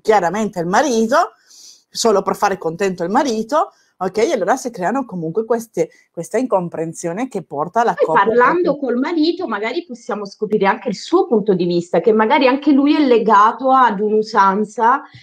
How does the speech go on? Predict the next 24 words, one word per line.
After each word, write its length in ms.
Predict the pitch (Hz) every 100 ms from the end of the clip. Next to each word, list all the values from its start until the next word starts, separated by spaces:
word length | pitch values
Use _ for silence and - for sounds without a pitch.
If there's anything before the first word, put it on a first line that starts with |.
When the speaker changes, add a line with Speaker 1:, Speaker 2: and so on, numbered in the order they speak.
| -
Speaker 2:
che 120 | - 294
magari 360 | 330 330 220
se 220 | 196 262
glielo 220 | 254 247 240
spieghiamo, 800 | 240 - 277 240 220 185 190 190
se 180 | 220
gli 120 | 214 214
facciamo 500 | 214 - 294 302 -
comprendere 560 | 220 220 262 285 233
anche 220 | 226 240 247
le 100 | 220
necessità 720 | 202 202 190 - 208 269 226
del 200 | 175 170
bambino, 520 | 165 175 185 170 180
magari 340 | 262 359 208 254
si 180 | - 349
può 120 | 220
aprire 280 | - 180 175
anche 240 | 196 214
un 140 | 185
varco 420 | 180 170 185 - 285
dentro 340 | 226 185 180
di 140 | 160
lui, 440 | 165 240 165 147